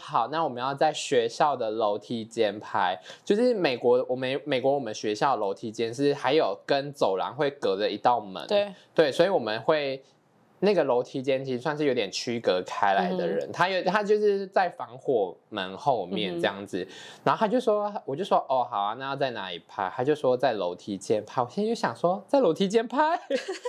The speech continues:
Speaker 1: <laughs> 然后反正 anyway，我到了之后，然后我就，因为我是去帮忙摄影嘛，
Speaker 2: 嗯。
Speaker 1: 然后反正我就去了，我就到楼梯间，然后他就，他就带了一个就是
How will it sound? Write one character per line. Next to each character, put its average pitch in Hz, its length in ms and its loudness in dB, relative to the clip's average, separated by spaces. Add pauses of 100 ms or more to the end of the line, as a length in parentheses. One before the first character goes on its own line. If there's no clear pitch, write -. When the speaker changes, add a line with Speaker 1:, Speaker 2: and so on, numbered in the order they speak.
Speaker 1:
<laughs> - 300 -20
然 220 100 2
后 277 200 2
反 220 160 0
正 220 200 -6
anyway， 220 240 0
我 135 120 0
到 175 300 2
了 143 60 -2
之 143 160 -6
后， 156 300 0
然 131 100 -10
后 165 120 -2
我 123 80 0
就， 135 100 -2 (140)
因 - 80 -6
为 180 120 2
我 - 140 2
是 143 160 0
去 147 180 2
帮 127 220 2
忙 98 240 -8
摄 113 260 0
影 58 240 -8
嘛， 50 120 -18
Speaker 2:
嗯。 - 60 -10
Speaker 1:
然 196 60 2
后 139 240 2 (300)
反 104 140 0
正 120 80 2
我 101 80 0
就 113 140 -2
去 92 400 -4
了， 69 180 -10
我 95 100 2
就 120 140 4
到 135 240 4
楼 92 160 -2
梯 92 160 -8
间， 85 180 -4
然 82 140 2
后 92 80 0
他 107 100 -4
就， 117 240 0 (240)
他 139 140 2
就 147 80 2
带 143 300 2
了 101 40 -2
一 98 120 -4
个 98 180 0
就 104 100 -6
是 113 300 0